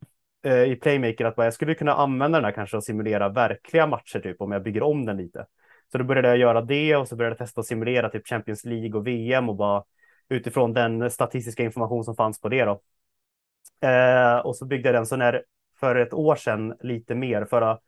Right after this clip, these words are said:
september förra året, när, eh, Playmaker skulle utöka den här tjänsten, kom som dataanalytiker, då sökte jag den, och då, då visade jag bland annat då min, eh, fake M L S och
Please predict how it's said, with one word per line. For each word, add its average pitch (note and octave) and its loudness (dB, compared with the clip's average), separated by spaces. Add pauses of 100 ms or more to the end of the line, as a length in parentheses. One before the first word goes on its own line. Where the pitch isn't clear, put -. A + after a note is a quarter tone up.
(360)
september C#3 0
förra A#2 0
året, G#2 -2
när, G#2 -2 (540)
eh, F2 -10
Playmaker A2+ -4
skulle A#2+ -6
utöka B2 -2
den G2 -8
här G2 -6
tjänsten, A2+ -6
kom C3 0
som A2+ -10
dataanalytiker, A#2 -2
då A2+ -8
sökte - 0
jag A#2 2
den, F2 -6
och G2 -8
då, A2+ 0
då C3 -6
visade C3+ -2
jag G2 -2
bland G2+ -2
annat G2 -4
då G2 -6
min, F#2 -10 (640)
eh, A#2+ 4
fake C3 0
M D3+ 2
L D3 0
S C#3+ 0
och - -4